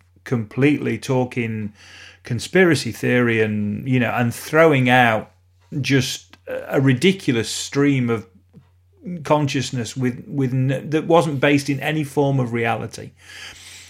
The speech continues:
And you realised at that point in time that, that, that was, that was what the last six months have been about. The last six months of talking about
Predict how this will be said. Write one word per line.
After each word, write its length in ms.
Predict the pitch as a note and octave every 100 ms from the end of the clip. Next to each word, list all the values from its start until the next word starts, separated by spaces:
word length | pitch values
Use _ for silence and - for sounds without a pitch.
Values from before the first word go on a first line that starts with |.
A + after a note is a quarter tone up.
| - _ -
And 580 | D#3 E3 E3 D#3+ C3+ - _ _ _ _
you 180 | E3 D#3
realised 540 | D3+ F#3+ A3 G3+ F3 C#3
at 100 | C3+
that 220 | C#3 C3+
point 300 | D3 C#3 C3
in 120 | B2
time 440 | B2+ A#2+ A2+ A#2
that, 240 | A#2+ C3+ - B2 C#3 B2+
that, 220 | - B2+
that 300 | C#3+ C#3+ C#3+
was, 760 | C3 B2+ B2+ B2 G#2 - - _ _ _ _ _ _ _ _ _ _ -
that 300 | B2+ E3 F3+
was 220 | F3 C#3
what 140 | D3+ D3
the 80 |
last 280 | B2+ C3+ C3+
six 260 | - C#3+ -
months 260 | C3+ C3 C3+
have 100 | A#2+
been 100 | A#2+
about. 340 | A2+ G#2+ C3
The 80 | B2+
last 260 | D#3 F3
six 340 | - G#3 G#3 -
months 460 | D#3 D3 G#2+ -
of 220 | - - -
talking 480 | C3+ D3 C#3 C#3
about 560 | B2+ A#2+ A#2 A2+ G#2+